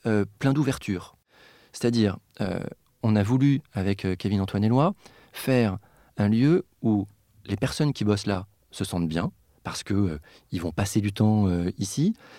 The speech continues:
Et donc, on a plutôt imaginé comme, euh, un, un, presque un lieu d'habitat, avec, euh, une sorte de bibliothèque, euh, un salon, une salle à manger, euh,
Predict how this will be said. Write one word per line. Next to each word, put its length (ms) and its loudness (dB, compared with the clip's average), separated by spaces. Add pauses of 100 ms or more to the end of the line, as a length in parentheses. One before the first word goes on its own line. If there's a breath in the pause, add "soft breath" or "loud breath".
Et 60 -2
donc, 200 2
on 60 2
a 60 2
plutôt 260 -2
imaginé 500 4
comme, 320 0 (420 loud breath)
euh, 440 0
un, 240 -2
un, 80 -6
presque 400 -4
un 80 -2
lieu 160 2
d'habitat, 480 2 (300 loud breath)
avec, 400 -2
euh, 160 -2 (300 loud breath)
une 80 -8
sorte 160 -6
de 60 -8
bibliothèque, 680 2
euh, 280 0
un 80 -4
salon, 600 4 (240 loud breath)
une 80 -4
salle 180 -4
à 60 0
manger, 500 4
euh, 80 0